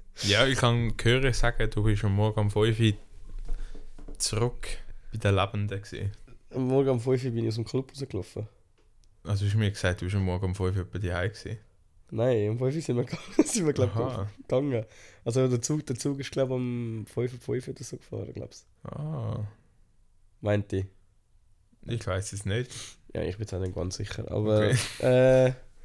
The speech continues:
Speaker 2: ja, das ist ein wilder Abend. Ich muss dir dann noch etwas erzählen vom einen,
Speaker 1: Privat?
Speaker 2: vom einen Ko-, ja, ich glaub,
Speaker 1: Okay.
Speaker 2: dass der da nicht, äh, im Podcast an den Pranger stellen.
Speaker 1: <laughs>
Speaker 2: Ähm,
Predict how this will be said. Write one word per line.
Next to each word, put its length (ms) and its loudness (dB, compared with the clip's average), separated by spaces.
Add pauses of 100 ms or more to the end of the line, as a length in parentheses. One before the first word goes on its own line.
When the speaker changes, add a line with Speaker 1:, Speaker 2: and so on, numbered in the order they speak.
(1080)
Speaker 2:
ja, 340 10
das 120 8
ist 180 0
ein 240 -2
wilder 240 2
Abend. 300 2 (120)
Ich 120 -10
muss 140 0
dir 40 0
dann 140 4
noch 60 4
etwas 180 -2
erzählen 600 2 (600)
vom 100 0
einen, 160 2
Speaker 1:
Privat? 260 -4 (120)
Speaker 2:
vom 180 -4
einen 160 4
Ko-, 140 -4
ja, 260 4
ich 80 0
glaub, 240 -2
Speaker 1:
Okay. 240 -10 (340)
Speaker 2:
dass 180 -10
der 180 4
da 100 4
nicht, 240 4
äh, 480 4
im 140 -6
Podcast 580 0
an 80 0
den 60 -2
Pranger 360 4
stellen. 480 0
Speaker 1:
<laughs> 1200 -4
Speaker 2:
Ähm, 520 6